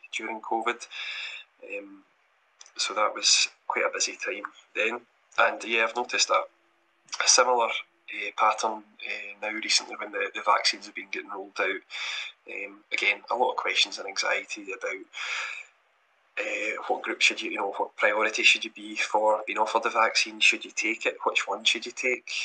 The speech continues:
Should your family be offered the vaccine also? Um, can I take it when I'm on treatment? You know, a lot of the same questions coming up, and again, understandable, um, that the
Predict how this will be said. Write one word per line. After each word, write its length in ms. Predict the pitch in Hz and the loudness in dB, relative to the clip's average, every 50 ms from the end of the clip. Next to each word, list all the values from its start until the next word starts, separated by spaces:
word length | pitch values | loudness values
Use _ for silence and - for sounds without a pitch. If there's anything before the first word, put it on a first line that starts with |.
| - - - | -4 -4 0
Should 220 | - - - 98 104 | 0 0 0 0 -4
your 100 | 101 - | -6 -2
family 340 | - 92 98 107 113 117 110 | 0 0 0 2 0 0 0
be 120 | 110 110 | 2 2
offered 320 | 110 110 - - - - - | 2 2 0 -2 -8 -14 -16
the 60 | - | -6
vaccine 500 | - 110 110 117 - - - 104 101 98 | -2 0 0 0 0 -2 -2 -2 -2 -2
also? 500 | 95 101 113 110 - - 120 117 117 - _ - - - - - - - - - _ _ - | 0 0 0 2 2 2 4 2 0 -2 _ -14 -12 -10 -8 -8 -8 -8 -10 -12 _ _ -6
Um, 580 | - 101 101 101 98 98 98 98 98 98 95 _ _ _ _ _ _ _ _ _ _ _ _ _ _ _ | -4 -2 -2 -2 -2 -4 -10 -16 -18 -20 -20 _ _ _ _ _ _ _ _ _ _ _ _ _ _ _
can 180 | - - 110 107 | -2 0 0 2
I 60 | 104 | 0
take 280 | 101 - - 101 101 - | 0 -2 -4 -4 -4 -4
it 80 | 101 | -6
when 80 | - 98 | -6 -6
I'm 120 | 101 92 | -4 -4
on 120 | 98 101 101 | -4 -2 0
treatment? 460 | - - 117 110 - 127 117 113 - _ _ | 0 0 0 0 -2 -4 -4 -4 -8 _ _
You 80 | 123 110 | -10 -4
know, 320 | 101 101 101 104 - 117 | 0 2 2 4 4 2
a 20 | |
lot 220 | 123 - 107 104 107 | 4 4 4 4 4
of 60 | 104 | 4
the 100 | - 95 98 | 2 2 4
same 260 | - - 110 104 104 | 4 4 4 2 -2
questions 460 | 101 - 104 98 - - 113 107 - | -2 -2 0 0 0 0 0 0 -2
coming 200 | - - 110 107 | -2 0 2 2
up, 120 | 107 - - | 2 4 2
and 40 | 104 101 | -2 -4
again, 140 | 104 101 104 | -4 -4 -2
understandable, 840 | 110 110 107 - - - - 95 95 95 - 101 - 104 104 98 - _ - | -2 -2 2 4 4 4 6 2 0 0 -4 -10 -10 -10 -10 -10 -14 _ -16
um, 280 | - 95 95 95 95 95 - - - - - - - _ _ _ _ - - - _ _ _ _ - - | -12 -8 -8 -6 -8 -8 -12 -18 -20 -20 -18 -20 -20 _ _ _ _ -18 -18 -18 _ _ _ _ -14 -10
that 100 | - - | -8 -8
the 240 | - - - 98 101 | -6 -6 -8 -8 -10